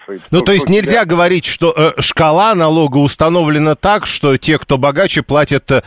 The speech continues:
Speaker 1: в процентном, э, соотношении меньше. Все-таки тринадцать или пятнадцать, других шкал
Speaker 2: Да
Speaker 1: нет.
Speaker 2: нет, ко-, нет, конечно. Э, да, о-, он хоть и платит пятнадцать, но это все равно больше, чем платят люди, которые платят тринадцать.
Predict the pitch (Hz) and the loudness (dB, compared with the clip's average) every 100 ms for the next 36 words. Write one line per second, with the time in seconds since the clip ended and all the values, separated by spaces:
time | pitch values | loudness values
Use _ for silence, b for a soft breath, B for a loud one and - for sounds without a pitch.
0 | B - 156 - 180 185 156 147 143 135 | B -2 0 0 -2 0 0 0 2 2
1 | 143 135 135 127 - 139 143 135 165 151 | 2 2 2 0 0 -2 0 -2 -2 0
2 | 147 131 110 - - B - 151 - - | 2 2 0 -2 -6 B -2 -2 0 -2
3 | 147 147 196 - 185 - 151 147 - 143 | 0 2 0 -2 -6 -2 0 0 -2 0
4 | 139 113 117 101 131 135 165 - 147 139 | 0 0 -4 -2 -2 -2 -4 0 0 2
5 | - 185 180 - 175 - 139 170 165 - | 2 2 0 0 -2 0 0 0 -2 -2
6 | 175 175 180 131 - 120 113 127 139 143 | 0 2 2 0 -2 -2 0 2 0 0
7 | 147 147 156 156 156 160 170 202 185 185 | 0 2 2 2 0 0 0 -2 -2 -2
8 | 185 175 - 185 175 160 - 165 - 165 | -2 -2 0 -2 0 -6 -2 -4 -2 -2
9 | 220 226 - 151 - 156 151 135 - 160 | -2 -4 -6 -6 -4 -4 -4 -10 -8 -4
10 | 143 151 190 180 160 185 - 151 - 170 | -4 -4 -6 -6 -6 -6 -8 -20 -12 -12
11 | 135 147 156 170 160 _ B B - 143 | -10 -6 -4 -4 -10 _ B B -8 -6
12 | 170 160 - 143 170 160 143 156 160 175 | -6 -6 -6 -6 -6 -8 -6 -4 -4 -6
13 | - - 170 185 180 104 - 104 | -12 -8 -6 -4 -4 -6 -12 -20